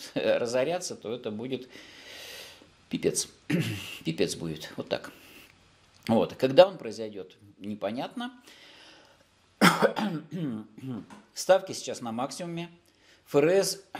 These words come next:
уже, в общем-то, <clears throat> ну, американцы это все понимают.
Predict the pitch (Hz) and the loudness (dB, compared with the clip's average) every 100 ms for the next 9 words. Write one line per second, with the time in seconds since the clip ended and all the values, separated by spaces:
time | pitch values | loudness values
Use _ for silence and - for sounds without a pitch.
0 | 123 - 135 151 147 160 190 160 156 165 | -10 -2 2 4 4 6 6 6 2 0
1 | 165 - 156 151 - 156 160 - - - | 0 -4 -4 -2 0 2 0 -8 -20 -20
2 | _ _ _ _ _ _ _ _ - - | _ _ _ _ _ _ _ _ -20 -20
3 | _ - _ 196 226 175 101 104 139 156 | _ -20 _ 10 10 6 0 -4 -4 -2
4 | 85 - _ _ 117 135 143 185 240 196 | -4 -12 _ _ -2 2 2 0 -2 -4
5 | 165 170 196 196 214 160 - | -6 -8 -6 -6 -4 -6 -8